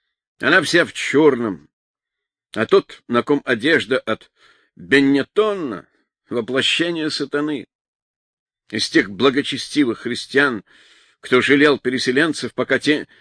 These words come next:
не начали оккупировать наш город. Из тех, кто до сих пор думает, что добропорядочная девушка ездит верхом не иначе, как в дамском седле. Так что?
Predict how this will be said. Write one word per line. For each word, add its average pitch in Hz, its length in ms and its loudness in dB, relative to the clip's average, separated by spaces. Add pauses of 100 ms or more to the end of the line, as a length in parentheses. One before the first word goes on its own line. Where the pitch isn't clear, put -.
(140)
не 131 140 4
начали 135 340 2
оккупировать 147 720 0
наш 123 300 -2
город. 113 340 -4 (600)
Из 113 200 -4
тех, 170 220 2
кто 127 140 -2
до 143 140 0
сих 131 200 -4
пор 143 160 0
думает, 139 340 0
что - 160 -10
добропорядочная 135 960 0
девушка 143 440 -2
ездит 131 500 -2
верхом 170 500 0
не 147 160 6
иначе, 160 380 2
как 139 160 -2
в 110 180 -10
дамском 123 580 -2
седле. 85 540 -8 (1500)
Так - 180 -18
что? 110 460 -4